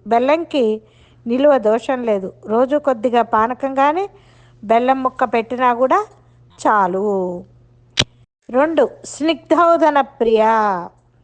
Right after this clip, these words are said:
ఫస్ట్ది ఏం చెప్పుకున్నాం? గుడాన్న ప్రీత మానస.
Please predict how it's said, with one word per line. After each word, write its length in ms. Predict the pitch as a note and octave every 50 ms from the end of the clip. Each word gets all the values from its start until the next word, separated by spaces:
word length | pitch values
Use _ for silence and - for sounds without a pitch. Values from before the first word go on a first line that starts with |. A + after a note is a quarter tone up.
| _ _ _ _ _ _ _ _ _ _ _ _ _ _ _ - - _ _ _ _ _ _ _ _ _ _ _ _ _ _ _ - -
ఫస్ట్ది 420 | B3+ C4 - - - C4 A#3+ B3+
ఏం 180 | B3+ C4 C4 C4
చెప్పుకున్నాం? 640 | C4 C4+ - C#4 - C#4 C4+ C#4 D#4 E4 E4+ C4
గుడాన్న 460 | B3+ B3+ C#4 C#4 C#4+ C#4+ D4 D4 D4 C#4
ప్రీత 420 | C#4+ - - C4 B3 A#3 A#3 A3+
మానస. 460 | G3+ G3+ G3 F#3 F3+ F#3 F3+ - -